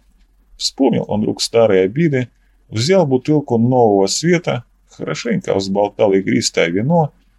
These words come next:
прицелился, сделав в уме точный баллистический расчет,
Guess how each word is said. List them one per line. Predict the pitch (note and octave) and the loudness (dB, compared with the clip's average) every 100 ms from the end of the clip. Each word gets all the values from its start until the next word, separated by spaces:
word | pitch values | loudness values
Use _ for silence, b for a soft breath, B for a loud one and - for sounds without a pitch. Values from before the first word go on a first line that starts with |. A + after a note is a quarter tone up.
| _ _ _ | _ _ _
прицелился, | - F3+ F3+ A3 G3+ F3+ E3 D#3+ | -4 -2 0 0 4 2 2 -2
сделав | D#3 D#3 E3 D#3 B2+ | -2 0 2 4 4
в | |
уме | D3+ D3+ | 2 2
точный | D3+ _ D#3 C#3 - | 0 _ -4 -4 -6
баллистический | C3 C3 C3 - C3 - B2+ | -2 0 0 0 -2 0 2
расчет, | B2+ B2 - C3+ C3 - | 2 2 0 2 0 -2